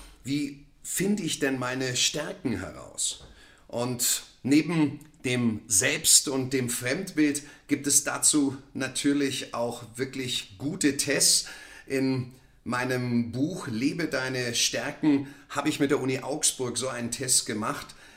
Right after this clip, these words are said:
In den Notes findest du hier einen Link dazu. Doch zurück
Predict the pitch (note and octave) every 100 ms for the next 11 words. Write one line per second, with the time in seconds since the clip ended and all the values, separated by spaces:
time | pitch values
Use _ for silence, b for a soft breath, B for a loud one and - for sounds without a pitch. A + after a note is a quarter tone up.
0 | - B2 B2+ A#2+ A2+ C3+ D#3 - - -
1 | - - B2+ B2+ - B2+ A#2+ B2 A#2+ A#2
2 | A#2+ A#2 G#2+ G#2 - G#2+ - F#2+ - -
3 | - _ b b b b b b D3+ D3+
4 | - D#3 G#3 -